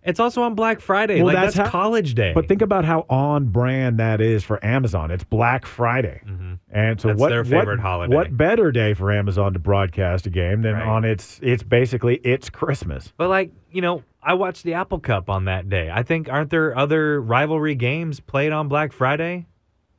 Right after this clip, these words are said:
Speaker 1: Like the day after Thanksgiving?
Speaker 2: Yeah.
Speaker 1: That's usually a normal thing.
Speaker 2: It typically is a rivalry day.
Speaker 1: So we're gonna have four, what, we're gonna have four games on Thanksgiving, now one on S-,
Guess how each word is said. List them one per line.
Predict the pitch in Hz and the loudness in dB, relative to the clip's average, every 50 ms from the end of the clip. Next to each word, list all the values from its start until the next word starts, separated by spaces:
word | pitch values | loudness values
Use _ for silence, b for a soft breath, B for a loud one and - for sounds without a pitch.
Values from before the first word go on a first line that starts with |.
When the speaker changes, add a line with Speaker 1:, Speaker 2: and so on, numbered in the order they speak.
| _ _ _ _ _ | _ _ _ _ _
Speaker 1:
Like | 123 127 127 120 | -4 -4 -2 -2
the | 113 | -2
day | 117 117 131 | 0 0 0
after | 147 151 143 147 | 0 0 -2 -4
Thanksgiving? | 135 131 147 151 147 - - 135 139 147 165 170 - | -2 -2 -2 -2 -4 -6 -2 -2 0 0 2 2 2
Speaker 2:
Yeah. | 214 190 131 - - - - - | 2 2 2 0 -4 -8 -8 -6
Speaker 1:
That's | 135 139 - - | -6 -4 -4 -6
usually | 165 175 175 180 170 | -6 -4 -2 -2 0
a | 143 | 0
normal | 123 127 143 151 160 165 151 | 2 2 2 2 2 0 -2
thing. | 151 - 180 202 160 104 | 0 -2 -2 -2 -2 -4
Speaker 2:
It | - | 0
typically | - 175 170 185 160 160 151 | 2 2 2 4 4 4 2
is | 135 | 4
a | 123 | 4
rivalry | 117 117 110 104 95 98 98 95 85 | 4 4 2 2 2 0 0 0 0
day. | 92 92 101 120 | 0 0 0 2
Speaker 1:
So | 143 196 196 190 | 2 2 2 2
we're | 190 185 | 2 2
gonna | 202 202 202 190 | 2 0 0 0
have | 180 180 160 - | 0 -2 -2 -4
four, | - _ - 156 165 185 185 | -8 _ 0 0 2 2 2
what, | 175 160 135 110 | 0 0 0 0
we're | 117 | 0
gonna | 123 127 110 | -2 -2 -2
have | 98 - | -2 -4
four | - - 143 143 151 147 | -6 -2 0 0 0 0
games | 151 151 151 147 135 139 | 0 -2 -2 -2 0 0
on | 143 135 127 | 0 0 0
Thanksgiving, | - 135 131 127 - - 127 127 127 135 127 120 | -2 -2 -2 -2 -4 -2 -2 -2 0 0 -2 -2
now | 117 110 104 | 0 0 -2
one | 104 107 110 113 120 120 120 | 0 0 0 0 0 -2 -4
on | 104 110 110 107 107 | -4 -4 -2 -2 -2
S-, | 104 - | -4 -6